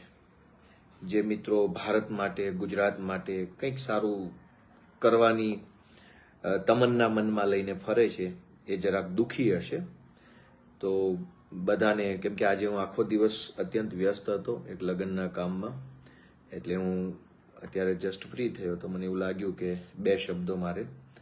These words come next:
અ, કહેવા જોઈએ. તો સૌથી પહેલા તો દિલ્હી વિધાનસભાની ચૂંટણીનું પરિણામ આમ આદમી પાર્ટીની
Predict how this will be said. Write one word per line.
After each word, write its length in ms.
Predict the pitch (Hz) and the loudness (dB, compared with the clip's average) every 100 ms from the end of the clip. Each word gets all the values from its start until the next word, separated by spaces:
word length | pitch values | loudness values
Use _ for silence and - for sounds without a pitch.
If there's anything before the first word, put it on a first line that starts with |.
| - - _ - - | -20 -20 _ -20 -16
અ, 180 | 82 85 - | -12 -12 2
કહેવા 240 | 101 98 | 4 4
જોઈએ. 360 | 87 85 87 - 147 - - - - - - - - - - - - - _ - | 2 -4 -4 -6 -8 -18 -20 -20 -20 -20 -20 -20 -20 -20 -20 -20 -20 -20 _ 0
તો 320 | 120 127 123 123 | 4 8 6 6
સૌથી 260 | 139 143 175 | 4 6 6
પહેલા 280 | 160 156 143 | 8 8 6
તો 540 | 143 147 143 143 139 - - 120 | 8 8 10 6 2 -8 -14 -2
દિલ્હી 600 | 120 135 143 147 139 120 - | 6 8 10 10 8 4 4
વિધાનસભાની 1000 | 113 113 127 131 131 131 131 131 131 123 | 6 10 8 8 4 6 6 6 4 2
ચૂંટણીનું 540 | 120 113 120 120 113 - | 0 0 0 0 -2 2
પરિણામ 420 | 101 113 110 90 87 - - - - - - - - - - - - | 2 4 4 2 -6 -16 -20 -20 -20 -20 -20 -20 -20 -20 -20 -20 -2
આમ 260 | 117 135 131 | 8 10 10
આદમી 320 | 120 110 117 | 8 6 0
પાર્ટીની 640 | 107 104 107 117 123 135 | 2 4 4 2 -2 -2